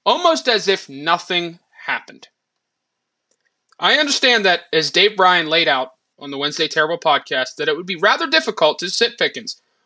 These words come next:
with just five receivers on the roster, and one of them being Miles Boykin, a special teams only receiver. But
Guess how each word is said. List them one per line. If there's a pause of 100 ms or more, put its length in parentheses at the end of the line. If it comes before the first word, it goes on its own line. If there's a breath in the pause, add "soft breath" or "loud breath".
(100)
with
just
five
receivers
on
the
roster, (100)
and
one
of
them
being
Miles
Boykin, (520)
a
special
teams
only
receiver. (1120)
But